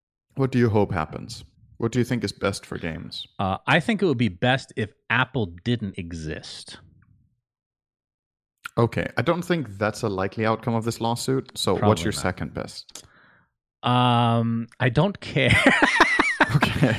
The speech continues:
Speaker 2: I want Apple to hurt <laughs> Cinderin. I don't like
Speaker 1: Okay.
Speaker 2: them. Don't like their business
Speaker 1: All right.
Speaker 2: practices, okay?
Speaker 1: Okay. Okay.
Speaker 2: Uh, uh, I th-,
Speaker 1: Shannon
Speaker 2: I
Speaker 1: hates
Speaker 2: think we,
Speaker 1: fruit.
Speaker 2: we talked about this last time.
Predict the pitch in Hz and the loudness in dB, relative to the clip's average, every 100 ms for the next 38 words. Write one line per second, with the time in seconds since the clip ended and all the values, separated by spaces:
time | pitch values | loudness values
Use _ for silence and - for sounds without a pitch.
0 | - 123 127 175 196 - 143 - 160 127 | 0 2 4 4 2 2 2 2 -2 -2
1 | - - 135 - - - - - 139 - | 0 4 4 2 -6 -16 -6 -2 0 0
2 | 135 92 95 - - - - 135 185 127 | 0 0 -6 -14 -20 -12 -2 0 2 4
3 | 139 - - 76 71 - _ _ _ 107 | 4 4 -2 -4 -8 -18 _ _ _ -2
4 | 139 156 - 113 131 120 123 95 98 90 | 2 2 2 2 2 2 0 2 2 0
5 | - - - - - - 101 139 131 165 | -6 -14 -12 -12 -12 -6 -2 -2 -4 -4
6 | 131 135 151 - _ _ _ - - 95 | -4 -6 -8 -12 _ _ _ -8 -6 -4
7 | 87 85 87 87 _ _ _ _ _ - | -2 -2 -4 -8 _ _ _ _ _ -6
8 | 107 - _ _ _ _ _ _ - 135 | -4 -4 _ _ _ _ _ _ 2 4
9 | 120 107 131 131 131 139 202 175 160 185 | 4 4 2 4 4 4 4 4 6 6
10 | 131 - - - - _ - 131 123 170 | 4 0 -10 -12 -18 _ -4 -2 2 2
11 | 165 147 120 113 - 107 101 - 104 101 | 2 0 0 -2 0 0 0 -4 -2 -4